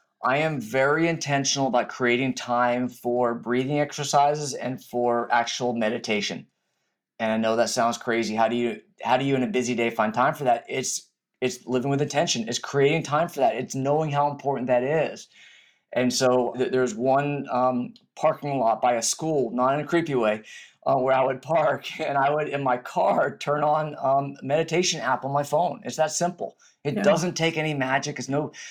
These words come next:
Speaker 1: nothing fancy. It's ten minutes of meditation and breathing. And that really helps ground you and reduce that stress and helps you be present in the moment.
Speaker 2: When you have been there for everybody all day long and you go home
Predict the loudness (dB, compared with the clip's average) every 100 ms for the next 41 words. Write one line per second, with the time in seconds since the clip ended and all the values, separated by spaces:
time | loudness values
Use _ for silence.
0 | -6 -2 -2 2 2 2 0 -2 0 2
1 | 2 0 -2 -4 0 0 0 2 0 0
2 | 0 2 2 2 -2 -6 -16 -20 _ _
3 | 0 2 2 2 0 2 2 2 2 2
4 | 0 -8 -18 -2 2 2 0 -2 0 0
5 | 0 0 0 2 2 0 -2 -2 0 0
6 | 4 2 2 0 2 4 2 -2 -2 -2
7 | -2 -4 -4 0 0 0 -2 -4 -4 -2
8 | 2 2 2 -2 -8 _ _ _ _ _
9 | -16 -16 4 6 8 6 6 6 4 2
10 | -4 -10 _ _ 4 6 6 -2 2 4
11 | 6 6 4 4 2 2 4 4 4 4
12 | 2 2 0 2 2 2 2 2 2 2
13 | 4 2 2 2 -2 -8